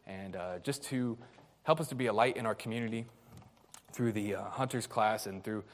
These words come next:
giving out the water at the event. Pray that you bless, uh, Brett as he's been continuing to give out the waters at that event. Pray that you continue to bless that. I also pray that you would help us, Lord. Remind us of just the power of your word, how it's precious,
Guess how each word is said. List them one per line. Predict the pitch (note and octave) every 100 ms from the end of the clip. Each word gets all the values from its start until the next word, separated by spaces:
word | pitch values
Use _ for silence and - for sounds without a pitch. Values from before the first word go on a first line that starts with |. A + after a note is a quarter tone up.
| - - -
giving | C#3 C3+
out | A#2
the |
water | A2 A2+ A2+
at | G#2+
the | G#2+
event. | G2 G2+ G2+
Pray | - A2
that | G2
you |
bless, | G2 G#2+ G#2+ - - - -
uh, | F#2 F2+
Brett | F2+ B2 C3 - - -
as | G2 G2+
he's | G#2
been | F#2+ F#2+
continuing | F#2 - C3 B2+ A#2 A2+
to | G2
give | G#2
out | G2+ G2
the | F#2+
waters | G2+ G2+ F#2+
at | A2 G#2+
that | G#2
event. | G2 G#2 G2+ - - - _
Pray | G#2
that | G2+
you |
continue | G#2 F#2+ A2 A2
to |
bless | G#2+ A2 G#2+
that. | F2+ F#2 - - _ _ _ - _ _
I | B2+
also | D#3+
pray | - D3+
that | C3
you | B2+
would | C3
help | - A#2+ G#2
us, | G2+ -
Lord. | G2 F#2+ F2+ - _ _ _ _ _ - -
Remind | C3 C3 D#3+ E3+
us | E3 - - - - - _ _ _
of | B2 A#2 G#2+ G2 - - - -
just | D3 -
the |
power | - A#2+ C#3 A2+
of |
your | G2+ -
word, | - - - - _ _ _ _ _ -
how | - A#2
it's | A2
precious, | - C3 - B2+ -